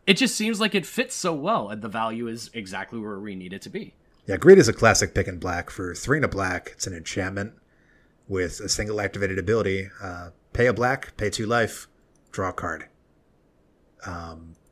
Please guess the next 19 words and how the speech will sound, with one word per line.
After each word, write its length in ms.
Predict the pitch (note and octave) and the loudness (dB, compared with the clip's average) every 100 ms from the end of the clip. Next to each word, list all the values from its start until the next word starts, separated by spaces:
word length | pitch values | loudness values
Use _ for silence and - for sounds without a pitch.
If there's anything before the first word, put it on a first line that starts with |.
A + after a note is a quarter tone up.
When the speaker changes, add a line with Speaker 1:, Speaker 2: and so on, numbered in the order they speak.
| _ _ _ _ _ _ _ _ _ | _ _ _ _ _ _ _ _ _
Speaker 2:
one 240 | G2 B2 B2+ | -4 -2 0
mana 460 | B2 B2+ C3 B2+ - | 0 0 -2 -6 -8
is 200 | G#2+ F2+ | -10 -6
not 240 | G#2 G#2 | -4 -2
that 160 | G2+ F2+ | -2 -2
much 240 | B2 C3 - | -2 -2 -4
to 60 | |
draw 200 | F#2 G2 | -6 -6
a 40 | F2+ | 0
card. 340 | A#2+ A2 F#2 | 2 2 0
That's 300 | F#2 - - | -4 -4 -4
one 140 | G#2+ | -6
of 20 | G2 | -8
the 80 | |
best 240 | F2+ G#2 - | -6 -6 -4
rates 160 | G2+ - | -6 -6
you'll 120 | G2 | -6
ever 160 | F#2+ | -4
get. 340 | F#2 A#2 G#2 | 2 4 4